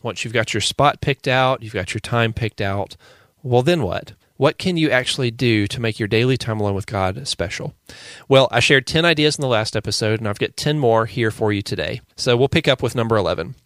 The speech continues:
Put some praise and worship music on your phone and spend time alone with God by worshiping Him. Follow along with the words and, and think about the meaning of the lyrics. Number twelve, use the alphabet.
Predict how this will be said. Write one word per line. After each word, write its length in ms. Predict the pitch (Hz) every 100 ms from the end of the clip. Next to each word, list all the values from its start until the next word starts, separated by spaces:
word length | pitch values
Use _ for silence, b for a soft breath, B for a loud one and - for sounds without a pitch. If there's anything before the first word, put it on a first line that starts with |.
| _
Put 200 | - 208
some 160 | - 190
praise 340 | - 151 156
and 80 | 147
worship 300 | 113 110 120
music 360 | 113 110 113 113
on 240 | 101 104
your 160 | 120 120
phone 440 | - 98 98 147
and 360 | - 113 113 110
spend 300 | - 147 170
time 160 | 170 147
alone 160 | 127
with 120 | 120
God 240 | - 113 117
by 120 | 117
worshiping 600 | 117 143 151 127 - 87
Him. 340 | 101 82 - - B B B B
Follow 300 | - 143 151
along 220 | 151 143
with 100 | 147
the 100 | 131
words 400 | 117 117 151 151
and, 160 | 120 110
and 180 | 113 -
think 260 | 160 175
about 240 | 135 104 -
the 80 |
meaning 460 | 113 123 139 101 98
of 180 | - 113
the 80 | 107
lyrics. 560 | 113 98 - - - - b b b b b -
Number 180 | 147 160
twelve, 420 | - 156 113 101
use 340 | 123 175 208
the 160 | - -
alphabet. 600 | 113 117 113 87 -